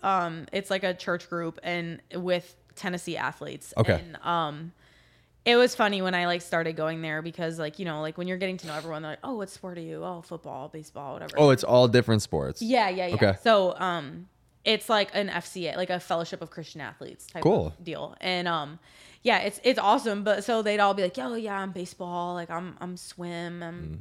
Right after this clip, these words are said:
Speaker 1: track." And I was like, "I'm CrossFit." And they were like,
Speaker 2: "What is that?" <laughs>
Speaker 1: they'd either be like, "What is that?" Or like, "Okay, cool. So you work out."
Speaker 2: Yeah,
Speaker 1: Like, it's
Speaker 2: yeah,
Speaker 1: like,
Speaker 2: yeah.
Speaker 1: not, and then it's like,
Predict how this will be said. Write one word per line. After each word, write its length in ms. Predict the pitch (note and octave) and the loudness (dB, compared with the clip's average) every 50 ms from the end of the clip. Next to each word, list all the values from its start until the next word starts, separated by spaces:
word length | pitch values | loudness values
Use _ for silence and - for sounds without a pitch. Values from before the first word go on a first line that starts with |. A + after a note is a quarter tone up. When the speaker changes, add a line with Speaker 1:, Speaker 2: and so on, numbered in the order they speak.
| - _ | -14 _
Speaker 1:
track." 560 | - - E3 F3 F3 E3+ E3+ E3+ F3+ - - - - - | -14 -6 -4 -2 0 0 0 0 -2 -4 -12 -20 -14 -8
And 120 | - F#3 F3+ | -4 0 2
I 140 | F3+ F#3 | 2 2
was 100 | F#3+ F#3 | 0 0
like, 120 | G3+ F#3 F3+ | -2 -2 -2
"I'm 140 | F3 F#3+ G3 | -4 -6 -6
CrossFit." 760 | - - - C#3+ C3 F3 - - - F3 F3 F3 F3 - - | -10 -8 -6 -6 -6 -6 -8 -10 -10 -8 -8 -6 -8 -8 -10
And 100 | G3 G3 | -10 -10
they 80 | F#3 | -8
were 100 | F3+ F3 | -6 -4
like, 220 | E3+ D#3+ D3+ D#3+ - _ - | -4 -4 -6 -8 -12 _ -14
Speaker 2:
"What 300 | - F2 F2+ G2+ G#2 F#2+ | -8 -2 0 0 2 0
is 100 | E2+ D2 | -2 -4
that?" 360 | D2+ D2 D#2+ G2+ G2 - - - | -6 -6 -6 -6 -6 -8 -8 -2
<laughs> 220 | - - - - | -2 -2 2 4
Speaker 1:
they'd 320 | F3 F3 C4+ B3+ D#4 D#4+ E4 | 6 6 8 8 8 6 6
either 140 | F4+ F#4+ | 4 4
be 60 | E4+ F#4 | 6 6
like, 140 | E4+ D#4+ | 6 6
"What 300 | A#3+ A#3 G#3 G#3 G#3+ A3 | 6 2 4 6 6 8
is 140 | B3+ C#4 A#3+ | 6 6 6
that?" 280 | C4+ C4+ C#4 D4 C#4 G3 | 6 6 8 8 6 6
Or 80 | A3+ A3+ | 4 4
like, 240 | A3 G#3+ G3+ G#3+ - | 6 4 4 4 0
"Okay, 240 | F#3+ G3 F3+ F#3 | -4 -4 -4 -8
cool. 220 | E3+ - - F#3 E3+ | -8 -8 -10 -10 -10
So 140 | - - D#3+ | -8 -8 -8
you 120 | D3+ D3 | -6 -6
work 300 | C#3+ C#3+ C#3+ C#3 - - | -8 -8 -10 -12 -6 -4
out." 380 | D#3 C#3+ - - - - - - | -2 -2 -2 -4 -6 -8 -8 -2
Speaker 2:
Yeah, 80 | - G3 | 4 6
Speaker 1:
Like, 240 | C4 B3+ B3+ B3+ | 8 8 6 6
it's 160 | - C#4 C#4 C#4 | 4 4 6 6
Speaker 2:
yeah, 80 | D4+ | 6
Speaker 1:
like, 160 | C#4 C4+ C4 | 6 6 4
Speaker 2:
yeah. 160 | - E3+ D#3 G2+ - - - | 2 0 -2 -4 -6 -8 -8
Speaker 1:
not, 460 | - A3 A3+ A3+ A3+ A#3 B3+ C4 A#3 | -4 0 2 4 6 8 8 6 6
and 160 | - C4+ C4 B3+ | 4 2 2 2
then 260 | C4+ C4+ C4 C4 C4+ | 2 2 2 0 0
it's 120 | C4 - | -2 -4
like, 100 | A#3 A3+ | -10 -8